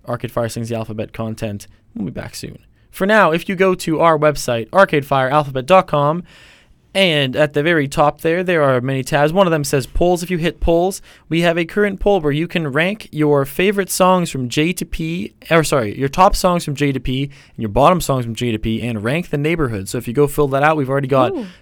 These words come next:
Speaker 1: tons of people submitting. We'd love to hear. We're gonna talk about that once Owen's back in the fall.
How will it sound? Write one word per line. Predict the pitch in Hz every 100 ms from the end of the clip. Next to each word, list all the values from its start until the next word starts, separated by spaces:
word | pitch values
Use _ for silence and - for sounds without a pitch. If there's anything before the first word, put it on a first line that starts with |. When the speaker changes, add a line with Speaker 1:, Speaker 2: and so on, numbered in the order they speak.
| -
Speaker 1:
tons | 214 180
of | 143 120 - _ -
people | 165 135 120
submitting. | - 135 143 185 180
We'd | 123
love | 131
to | -
hear. | 147 160
We're |
gonna | 135
talk | 117 127
about | 123 120
that | 127 120
once | 117 - -
Owen's | 117 110 113
back | 123 135
in | 110
the | 101
fall. | - 165 175 175